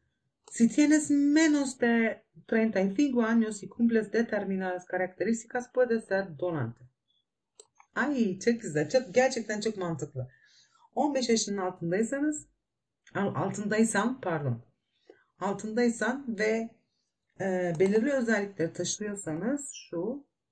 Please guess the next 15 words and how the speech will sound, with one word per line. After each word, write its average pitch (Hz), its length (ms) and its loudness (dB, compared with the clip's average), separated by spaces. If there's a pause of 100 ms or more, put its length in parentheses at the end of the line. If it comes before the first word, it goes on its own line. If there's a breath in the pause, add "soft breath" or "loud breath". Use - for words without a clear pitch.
(180)
cumples 190 360 -6
determinadas 165 600 -6 (100)
características, 151 800 -6
belli 190 220 0
özellikleri, 143 680 -4 (680 soft breath)
belirtilmiş 180 500 -2
özellikleri 151 600 -2
tamamlıyorsan, 196 800 -4 (340 loud breath)
e, 185 400 0
bağışçı 233 460 2
olabilirsin 208 600 0
diyor. 123 160 -2 (340)
Don-, 156 260 -6 (460)
kan 202 320 -4
bağışçı-, 165 400 -6